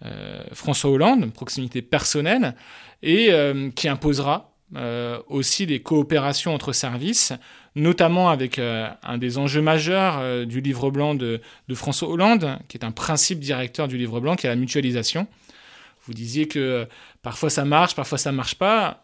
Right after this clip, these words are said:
En l'occurrence, euh, on avait du mal à faire en sorte que la mutualisation marche bien. Et, euh, le C N R, en, en jouant de sa proximité personnelle avec le président,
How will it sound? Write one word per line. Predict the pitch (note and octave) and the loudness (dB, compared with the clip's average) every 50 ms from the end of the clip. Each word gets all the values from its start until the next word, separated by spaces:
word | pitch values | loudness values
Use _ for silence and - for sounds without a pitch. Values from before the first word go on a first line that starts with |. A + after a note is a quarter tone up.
| _ | _
En | - C3 | -10 -8
l'occurrence, | B2 A#2+ - - C#3 D3 - F3+ - - | -8 -4 -4 -2 0 0 0 0 0 -2
euh, | C3 B2 | -2 -4
on | A2+ A2+ G#2+ - - | -6 -6 -8 -8 -6
avait | A#2 B2+ C#3 | -4 -2 0
du | D3 D3+ F#3 | 0 2 4
mal | F#3+ G#3 G3 | 4 6 6
à | F3 D#3+ | 4 4
faire | - E3 C#3 | 2 0 -4
en | C3+ C3+ | -4 -4
sorte | - - D3+ - | -4 -4 -6 -4
que | - - | -4 -2
la | C3+ B2+ | -2 0
mutualisation | B2+ B2+ A#2 - C3+ B2+ B2+ B2 A#2+ - D3+ | -2 -2 -2 -2 -2 0 0 -2 -2 -2 -4
marche | C#3 B2+ A2+ G#2+ G#2 | -4 -4 -4 -6 -6
bien. | A2+ C3 C#3+ F3+ A3+ - - - - - - - - _ - | -4 -4 -2 -2 -4 -6 -10 -18 -20 -20 -20 -20 -20 _ -2
Et, | - D3 E3+ F#3+ F#3+ F3 | 2 6 6 6 6 6
euh, | D3 C#3 | 4 4
le | C3 C#3+ D3 | 2 2 2
C | C#3+ - - D#3 | 2 2 2 2
N | C#3+ C#3+ C#3+ | 2 2 2
R, | D3+ F3+ G#3+ A#3+ A3+ F3+ D3+ C#3 C#3+ - - - | 2 2 2 2 2 2 -2 -4 -6 -10 -14 -12
en, | C3+ | -10
en | B2+ B2+ B2 B2+ B2+ - C3 C3+ | -8 -8 -8 -8 -8 -6 -4 -4
jouant | C#3 C3 D#3+ E3 F3 F#3 | -2 0 2 2 2 2
de | F3 | 2
sa | - C#3 | 0 -2
proximité | - D3 C#3+ - - - D#3 C#3+ - - D3+ | -2 -2 -2 -2 0 0 0 0 0 0 0
personnelle | D3+ E3 F3 - - - E3 E3+ E3 | 0 2 0 2 2 2 2 4 4
avec | D3+ C3+ B2+ - | 2 2 0 -2
le | C3+ | -4
président, | - - C3+ B2+ A2+ A#2+ A#2 C3+ D#3 G3 A3+ | -4 -4 -6 -6 -6 -4 -4 -2 0 -2 -2